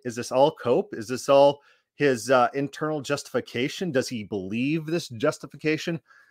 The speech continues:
If he does believe this justification, it's pretty horrific. Mike Winger, it's, you have horrific beliefs.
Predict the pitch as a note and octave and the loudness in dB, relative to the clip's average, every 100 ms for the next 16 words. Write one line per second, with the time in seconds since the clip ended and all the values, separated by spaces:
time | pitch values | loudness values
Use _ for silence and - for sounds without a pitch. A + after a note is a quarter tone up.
0 | _ C#3 C#3 C3 F#3 A#3+ F3+ D3 A#2 A#2 | _ -4 -2 6 6 6 2 2 2 -2
1 | - B2 - - G#2+ A2 G#2 - G#2 - | 0 0 0 -6 -6 -2 -2 -2 -8 -8
2 | C3 C3 - D#3 A#2 - G#2 A#2+ - - | -12 -12 -4 -2 -2 -4 2 2 2 -6
3 | - _ _ _ _ _ - C3+ D3+ D3 | -8 _ _ _ _ _ 2 2 4 4
4 | D3+ C#3+ A#2 - - B2+ D3 C#3+ - D3 | 4 4 2 -2 -12 0 4 4 0 -2
5 | C3+ C#3+ C3 - G#2 A2+ G2 - - | 0 0 -2 -4 -4 -4 -4 -10 -18